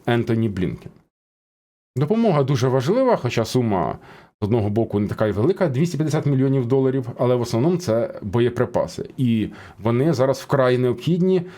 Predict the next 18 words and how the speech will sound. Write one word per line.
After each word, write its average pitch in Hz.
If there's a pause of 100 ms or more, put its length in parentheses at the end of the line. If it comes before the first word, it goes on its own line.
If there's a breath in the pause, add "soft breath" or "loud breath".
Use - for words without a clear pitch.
(140 loud breath)
враховуючи 107
те, 139
що 107
Збройні 113
Сили 104
України 139 (300 loud breath)
просуваються, 120
крокують 127
вперед, - (100)
проривають 127 (100)
лінію 110
оборони 123
окупантів. 78 (1300)
Ще 180
хороша 120
новина 113
для 98
України 175